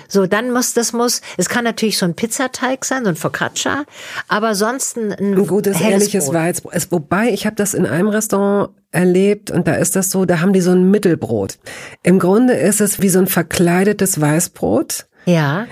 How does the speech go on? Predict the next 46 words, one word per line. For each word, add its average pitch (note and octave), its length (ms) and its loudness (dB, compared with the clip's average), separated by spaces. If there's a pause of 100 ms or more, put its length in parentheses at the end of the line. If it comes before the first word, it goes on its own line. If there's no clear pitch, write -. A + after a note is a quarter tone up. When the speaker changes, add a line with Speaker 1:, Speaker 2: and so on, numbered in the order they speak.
Speaker 2:
Es F#3 200 0
hat F#3+ 160 0
nichts A3 340 0 (180)
von F#3 160 2
einem F3 100 2
Schwarzbrot, F#3 880 -2
gar D#3 220 2
nicht. A3 380 0 (320)
Und F#3+ 160 4
es G3+ 100 2
saugt, F#3 520 0
es - 120 0
nimmt A#3 300 2
genauso A3 540 4
viel G#3+ 400 2
Öl G3 300 4
auf. F3 320 0
Es F#3 120 0
ist - 220 -2
draußen E3+ 460 0
auch E3+ 200 -2
so - 260 -4
ganz, B3 320 2
das G3 160 0
ist G#3 120 0
viel A3 220 0
krosser A3 520 0
noch D#3+ 180 2
auf C#3+ 240 -4
eine D#3 140 2
Art. C#3+ 420 -2 (520)
Und F#3 200 4
das G#3 160 2
ist G#3+ 100 2
so G3 80 0
das G3 220 0
Perfekte. G3+ 500 0
Aber C3+ 140 2
ich E3 120 0
habe F#3+ 140 -2
mich G3 100 2
noch F#3+ 120 0
nicht G#3+ 160 2
getraut G3+ 360 0
zu G3+ 120 0
fragen, F#3 460 0